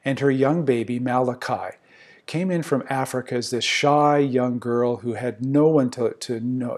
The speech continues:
to know or to care for. And my sister took her in.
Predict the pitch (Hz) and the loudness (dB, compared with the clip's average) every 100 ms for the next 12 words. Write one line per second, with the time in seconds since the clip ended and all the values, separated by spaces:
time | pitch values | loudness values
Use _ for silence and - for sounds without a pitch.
0 | - 123 113 127 135 135 113 104 120 - | -8 -6 -4 -2 0 0 -2 -4 -10 -6
1 | 127 120 - 104 95 - - - - - | -4 -4 -2 -4 -4 -10 -20 -20 -18 -12
2 | - 135 165 208 - 214 208 139 123 - | -6 -2 0 0 2 2 2 0 -2 -2
3 | 170 - 139 127 143 143 104 87 | -4 0 0 0 0 0 0 -6